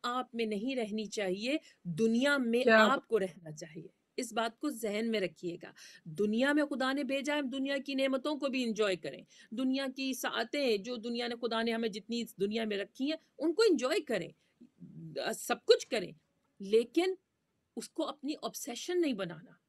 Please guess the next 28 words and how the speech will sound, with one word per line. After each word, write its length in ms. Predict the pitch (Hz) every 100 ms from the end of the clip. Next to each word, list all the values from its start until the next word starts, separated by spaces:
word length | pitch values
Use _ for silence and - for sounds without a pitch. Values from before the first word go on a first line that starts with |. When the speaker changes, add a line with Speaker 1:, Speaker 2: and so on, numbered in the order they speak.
| _ _ - -
Speaker 1:
ऐसा 260 | 240 240 302
ना 120 | 339
हो 220 | 302 285
कि 120 | 285
दुनिया 400 | 220 240 247 277
की 160 | 285 269
खातिर 340 | 240 233 269
खुदा 300 | 262 220 208
भूल 240 | 185 185 175
जाए, 240 | 165 170 _ _ - 175
दुनिया 340 | 226 240 269
की 160 | 262 269
खातिर 300 | 247 247 277
Speaker 2:
क्या 100 | 262
Speaker 1:
इमाम 320 | 233 220 220
को 60 | -
Speaker 2:
बात। 80 |
Speaker 1:
भूल 220 | 196 214 185
जाओ, 160 | - - _ _ _ _ _ -
ये 240 | 175 349
नहीं 300 | 370 254 190
चाहिए। 400 | 151 - - - _ _ _ -
अच्छा, 200 | 208 - -
अब 160 | - 302
क्या 120 | 339 330
है 260 | 294 330 _ _ _ _ -
कि, 320 | 269 277 - _ _ _ _ _
अ, 100 | -